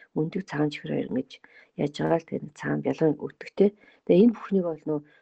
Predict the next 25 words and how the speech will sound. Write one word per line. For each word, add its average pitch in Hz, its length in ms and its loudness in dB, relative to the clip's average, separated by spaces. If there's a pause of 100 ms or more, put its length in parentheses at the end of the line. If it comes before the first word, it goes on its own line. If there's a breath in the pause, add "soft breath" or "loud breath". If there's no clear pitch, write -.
(140)
гурилын 190 380 4
идэх - 220 -16
юм 147 100 -2 (220)
идэхээр 147 320 -6
таргалж 165 420 -4
ийн 180 180 0
гэд 226 160 0 (320 soft breath)
гурилын 175 360 4
идэх - 200 -10
юмнуудыг 151 300 -6
бол - 160 -16
ингээд - 200 -14 (680 soft breath)
татгалзаж - 500 -12
штэ. - 400 -2
Тэгэхээр 240 240 2
чи 202 120 -4
хүмүүс 202 300 0
л - 140 -14
витамин 240 400 2
дутагдал, - 480 -8 (240 loud breath)
ялангуяа 185 480 2
витамин 185 360 -4
Б 165 200 -2
дутагдалд - 720 -20
орох - 240 -12